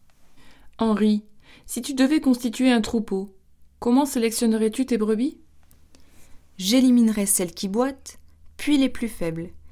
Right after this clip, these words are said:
Speaker 2: et celles qui ont tendance à se perdre ou à s'éloigner du troupeau. Enfin, je regarderais la qualité de leur laine. »
Speaker 1: Avec cette sélection, tu obtiendrais certainement un bon troupeau. Mais sais-tu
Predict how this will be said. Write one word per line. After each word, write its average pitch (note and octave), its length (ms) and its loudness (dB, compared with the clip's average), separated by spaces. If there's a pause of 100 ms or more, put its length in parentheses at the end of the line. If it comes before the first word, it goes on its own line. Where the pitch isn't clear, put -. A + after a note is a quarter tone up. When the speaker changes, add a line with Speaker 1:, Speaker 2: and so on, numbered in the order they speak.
(200)
Speaker 2:
et F#3 60 -6
celles C#4 260 0
qui - 140 -6
ont A3 100 2
tendance A3 320 -2
à G#3+ 40 -6
se - 120 -4
perdre G3+ 460 -4
ou E3+ 80 -2
à E3+ 40 -6
s'éloigner G3+ 520 0
du F3+ 100 -10
troupeau. F#3 440 -8 (640)
Enfin, G3 440 -4 (420)
je - 160 -4
regarderais G#3 600 -2
la F#3 120 -4
qualité A3 480 -6
de G3+ 100 -4
leur E3+ 220 -6
laine. » E3 380 -8 (1400)
Speaker 1:
Avec G3 320 0
cette G3 180 0
sélection, G#3 600 0 (160)
tu - 120 -2
obtiendrais A3+ 460 0
certainement B3 640 0
un G#3 60 2
bon G#3+ 180 0
troupeau. G#3+ 420 -4 (880)
Mais A#3+ 120 4
sais-tu B3 560 0